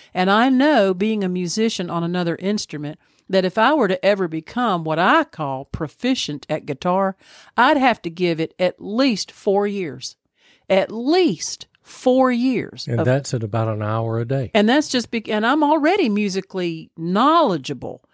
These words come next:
Speaker 1: but I don't know that instrument as
Speaker 2: Mm-hmm.
Speaker 1: well. And I could not even consider myself even close to being proficient until I had really been at it for a while. So I'm just even saying, if you're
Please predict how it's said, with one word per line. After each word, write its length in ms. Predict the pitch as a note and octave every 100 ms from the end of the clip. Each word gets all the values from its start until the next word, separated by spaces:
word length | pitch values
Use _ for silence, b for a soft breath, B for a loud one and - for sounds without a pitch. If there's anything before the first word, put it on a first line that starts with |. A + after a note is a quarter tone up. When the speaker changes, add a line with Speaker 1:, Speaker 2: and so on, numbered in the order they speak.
| b b b b
Speaker 1:
but 220 | E3+ F#3+
I 160 | F#3+ G3
don't 320 | F#3+ A#3+ B3+
know 260 | G#3+ A3 G#3+
that 260 | G3 F#3
instrument 800 | F3+ A3+ B3 - - D#3+ D3+ C3+ -
as 180 | D#3 D3
Speaker 2:
Mm-hmm. 60 | D#3+
Speaker 1:
well. 200 | D#3 D3
And 120 | D#3
I 120 | F#3+
could 260 | G#3+ F#3+ D#3+
not 260 | F#3 G#3+ G3+
even 280 | F#3+ D#3+
consider 520 | D#3+ D#3+ D3+ - A#3 F#3+
myself 460 | E3 D3+ F3 D#3+
even 260 | E3+ D#3+ D3+
close 680 | - - G3+ A3 B3+ A#3 -
to 140 | -
being 240 | D3 C#3+ C#3
proficient 640 | C#3 - D#3 D3 C#3+ - B B B
until 320 | D#3+ E3+ G3 F3+
I 120 | E3+
had 140 | E3
really 260 | D3+ F3 F3
been 160 | E3
at 140 | E3 D3+
it 80 | -
for 140 | D3+
a 40 |
while. 200 | D#3 D#3
So 140 | D#3 G#3
I'm 160 | C4 F4
just 180 | C#4
even 240 | A3+ F#3 E3+
saying, 380 | - G3+ F#3 E3
if 160 | D3+
you're 300 | G3+ C4+ D4